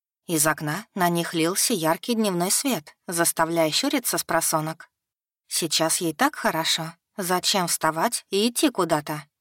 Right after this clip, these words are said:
Зачем просыпаться, когда сон сладок, как цветочный мёд?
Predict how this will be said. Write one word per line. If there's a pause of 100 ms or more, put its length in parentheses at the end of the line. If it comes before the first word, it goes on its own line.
(200)
Зачем
просыпаться, (140)
когда
сон
сладок, (140)
как
цветочный
мёд?